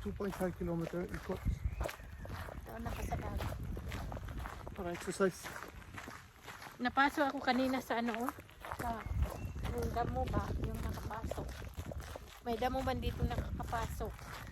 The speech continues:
Speaker 1: Okay. Para manong pas-,
Speaker 2: Sakit.
Speaker 1: ibig sabihin pas-,
Speaker 2: Na ano ka ba? Na-touch kong damo. Tapos para kung masakit sa balat.
Speaker 1: Oo. Ito.
Speaker 2: Mm.
Speaker 1: Just like it.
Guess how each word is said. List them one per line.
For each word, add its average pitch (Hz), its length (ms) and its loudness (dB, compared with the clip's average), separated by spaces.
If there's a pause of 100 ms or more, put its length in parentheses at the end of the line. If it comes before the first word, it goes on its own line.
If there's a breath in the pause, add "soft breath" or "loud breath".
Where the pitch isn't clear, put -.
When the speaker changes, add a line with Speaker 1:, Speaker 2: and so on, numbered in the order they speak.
(120)
Speaker 1:
Okay. - 320 -8 (280)
Para 240 260 0
manong 135 300 -4
pas-, - 240 -6
Speaker 2:
Sakit. - 180 -2
Speaker 1:
ibig 147 180 -6
sabihin 147 260 -2
pas-, - 360 -10 (640)
Speaker 2:
Na 233 180 2
ano 277 140 6
ka 285 120 2
ba? 277 160 8
Na-touch 220 520 2
kong 254 160 4
damo. 226 360 4
Tapos 214 460 -2
para 214 280 0
kung 226 220 0 (280)
masakit 220 420 -4
sa - 160 -6
balat. 208 300 -6 (180)
Speaker 1:
Oo. 233 380 4 (560)
Ito. - 260 -2 (840)
Speaker 2:
Mm. 226 260 6
Speaker 1:
Just 202 200 -6
like - 200 -8
it. - 100 -8